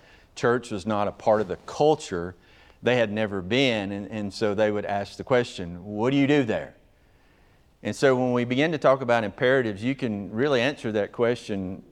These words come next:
pretty clearly because we gather corporately to worship God and to draw close to God as I instruct you in the ways of God. I teach you who He is, what He is like.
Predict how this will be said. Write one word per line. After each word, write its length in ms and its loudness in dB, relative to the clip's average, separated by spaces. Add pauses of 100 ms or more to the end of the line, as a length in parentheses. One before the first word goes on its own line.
(140)
pretty 320 -2
clearly 580 0
because 640 -4
we 320 -2
gather 680 2 (720)
corporately 720 0 (1040)
to 80 0
worship 580 2
God 500 -6 (600)
and 100 -4
to 80 -2
draw 300 4
close 460 0
to 120 -8
God 380 -12 (1000)
as 280 2
I 220 2
instruct 840 0
you 200 0
in 140 0
the 100 0
ways 300 2
of 140 -6
God. 300 -6 (1200)
I 140 -6
teach 460 -6
you 260 2
who 200 0
He 320 2
is, 280 2
what 160 2
He 100 0
is 140 -2
like. 340 4